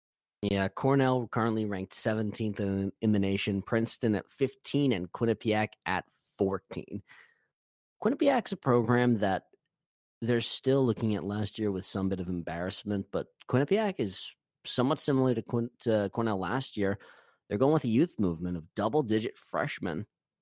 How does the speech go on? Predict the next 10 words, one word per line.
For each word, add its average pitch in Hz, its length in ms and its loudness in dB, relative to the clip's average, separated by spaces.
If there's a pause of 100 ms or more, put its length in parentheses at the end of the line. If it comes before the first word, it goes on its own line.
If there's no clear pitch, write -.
(100)
joining 117 320 4
the 107 80 2
lineup 101 320 -4
with - 100 -18
a 76 40 -8
lot 87 420 -4
of 113 160 -10
players 117 380 2
from 87 360 -8 (460)
the 90 380 -2